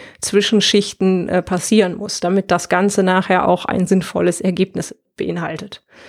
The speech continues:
Jetzt hat man das Gegenstromverfahren, das kombiniert beide Ansätze, dauert natürlich länger. Das ist der, der <laughs> negative Teil davon,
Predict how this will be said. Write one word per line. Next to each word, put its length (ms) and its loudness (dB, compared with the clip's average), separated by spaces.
Jetzt 160 2
hat 120 0
man 140 2
das 140 -2
Gegenstromverfahren, 1080 0
das 160 0
kombiniert 580 2
beide 360 2
Ansätze, 640 0
dauert 260 2
natürlich 420 -2
länger. 340 2
Das 160 0
ist 180 -4
der, 400 -2
der 200 2
<laughs> 80 -4
negative 580 2
Teil 220 0
davon, 300 2